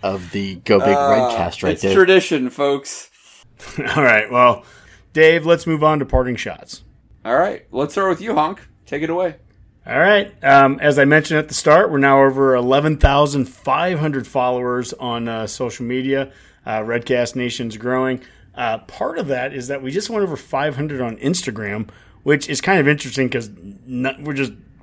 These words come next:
Speaker 3: we're old dudes and we don't really know much about that. But you know what? We got five hundred followers. And it doesn't sound like much, but I think that's pretty cool.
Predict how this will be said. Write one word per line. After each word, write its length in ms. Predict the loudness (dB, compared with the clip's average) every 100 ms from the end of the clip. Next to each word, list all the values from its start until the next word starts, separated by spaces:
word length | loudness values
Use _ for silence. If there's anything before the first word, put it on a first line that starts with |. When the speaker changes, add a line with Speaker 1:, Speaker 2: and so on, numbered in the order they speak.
| -18
Speaker 3:
we're 240 | -6 -2
old 380 | 2 4 2 0
dudes 400 | 2 4 4 0
and 260 | -4 -4 -4
we 100 | -4
don't 180 | -2
really 180 | 0 2
know 160 | 2 4
much 160 | 2
about 360 | 2 4 4 6
that. 180 | 2 2
But 100 | -2
you 60 |
know 100 | 0
what? 160 | 0 0
We 80 | -2
got 220 | -4 0
five 160 | -2 0
hundred 160 | -4
followers. 480 | -2 0 0 -2 -4
And 240 | -2 0
it 340 | -2 -14 -16 -2
doesn't 220 | 0 2
sound 240 | 0 0
like 80 | 0
much, 260 | 0 -2 0
but 80 | -2
I 80 |
think 160 | 0 -2
that's 140 | -2
pretty 200 | -2 -8
cool. 400 | -4 -2 0 -2